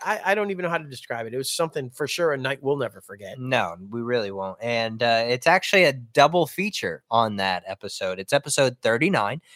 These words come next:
Speaker 2: and you get to hear from J S Mayank and Spencer Garrett.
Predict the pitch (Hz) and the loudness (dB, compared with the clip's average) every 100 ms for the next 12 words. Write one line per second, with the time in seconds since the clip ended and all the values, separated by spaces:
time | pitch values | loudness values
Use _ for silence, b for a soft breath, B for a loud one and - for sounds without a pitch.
0 | b 120 127 147 165 170 147 165 156 151 | b 0 2 2 0 0 -2 -2 -2 4
1 | 170 185 170 127 _ - 127 131 131 135 | 4 6 2 -4 _ 2 4 4 2 -2
2 | 131 135 135 - 139 165 170 - 131 107 | 0 0 -2 -6 0 0 0 -4 -4 -4
3 | 104 87 82 80 | -8 -12 -14 -14